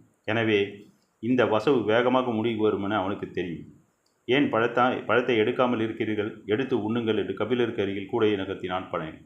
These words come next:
பழையன். கூடையில் இருப்பது காட்டில் இருந்து பல்வேறு நாவமரங்களில் இருந்து பறித்த பழங்கள்.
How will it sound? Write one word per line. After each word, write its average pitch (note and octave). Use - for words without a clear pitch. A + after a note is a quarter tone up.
பழையன். E2+
கூடையில் C#3+
இருப்பது A#2
காட்டில் A2+
இருந்து A2
பல்வேறு A#2
நாவமரங்களில் G#2+
இருந்து G#2
பறித்த G2+
பழங்கள். F2+